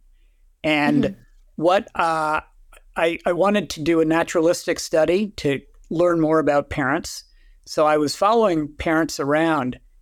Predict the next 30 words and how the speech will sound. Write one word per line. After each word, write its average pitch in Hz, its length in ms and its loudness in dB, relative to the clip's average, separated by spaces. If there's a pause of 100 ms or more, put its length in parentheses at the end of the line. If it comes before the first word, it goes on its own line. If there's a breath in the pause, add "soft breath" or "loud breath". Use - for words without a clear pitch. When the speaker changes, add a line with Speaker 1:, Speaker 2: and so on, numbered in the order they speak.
(140)
Speaker 1:
And 160 160 0
what 202 160 4
I 202 120 4
noticed 214 440 0
there 143 340 2
was 143 680 -2
that 143 300 -2 (280)
the, 147 440 0
the 151 80 -2
most 170 400 0
effective 196 560 -2
parents, 123 460 -4
that 156 260 0
is, 147 340 -2 (720 soft breath)
parents 190 440 0
who 175 380 0
were 165 200 2
having 165 280 0
a 156 100 2
good 196 200 2
experience 175 640 0
in 147 120 0
the 131 80 -2
supermarket 143 800 -2
because 143 320 -2
their 143 120 -4
kid 170 280 -2
wasn't 143 360 -4 (200)
tantruming 147 600 0
or 135 220 -4